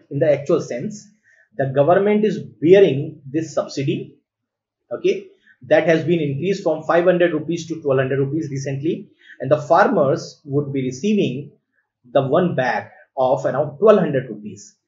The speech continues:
So ultimate price of twelve, twenty-four hundred. So the farmers would still get this bag of, uh, the dap fertilizer for twelve hundred rupees, right? So here, the, despite of the international price market of the dap, it has been decided to continue,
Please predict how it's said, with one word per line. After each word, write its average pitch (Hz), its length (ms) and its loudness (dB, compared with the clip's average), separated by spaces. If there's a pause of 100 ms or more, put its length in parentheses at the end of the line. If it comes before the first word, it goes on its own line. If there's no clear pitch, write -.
(160)
So 139 220 -6
ultimate 160 440 -4
price 139 240 0
of 190 300 0
twelve, 143 240 2 (100)
twenty-four 139 680 -4
hundred. 135 360 -2 (500)
So 139 160 -8
the 123 120 -4
farmers 147 380 -2
would 143 160 -6
still - 500 -2 (240)
get 147 300 2
this 123 120 -16
bag 147 440 4
of, 135 160 0 (720)
uh, 120 280 -2
the 123 100 -4
dap 170 280 4
fertilizer 147 480 0
for - 360 -6 (120)
twelve 131 200 2
hundred 135 260 -6
rupees, 104 440 -16
right? 131 280 -4 (240)
So 127 140 -8
here, 170 220 4
the, 160 100 0
despite 196 480 2
of 190 140 0
the 165 60 2
international 135 500 -6
price 117 260 -4
market 120 340 -8
of 123 100 0
the 107 160 -6
dap, - 440 2
it 131 140 -10
has 123 120 -8
been 123 140 -10
decided 139 420 -4
to 151 120 -4
continue, 156 680 -2